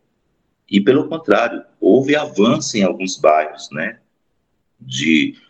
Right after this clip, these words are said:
feminicídio na adolescência, é, de homicídios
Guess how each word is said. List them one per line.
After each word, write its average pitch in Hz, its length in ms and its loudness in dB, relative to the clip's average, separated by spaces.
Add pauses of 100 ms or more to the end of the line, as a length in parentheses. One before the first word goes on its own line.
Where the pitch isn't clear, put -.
(180)
feminicídio 82 1080 -4 (640)
na 82 100 0
adolescência, 117 1200 0 (420)
é, 73 920 0 (480)
de 80 480 2
homicídios 80 1120 -2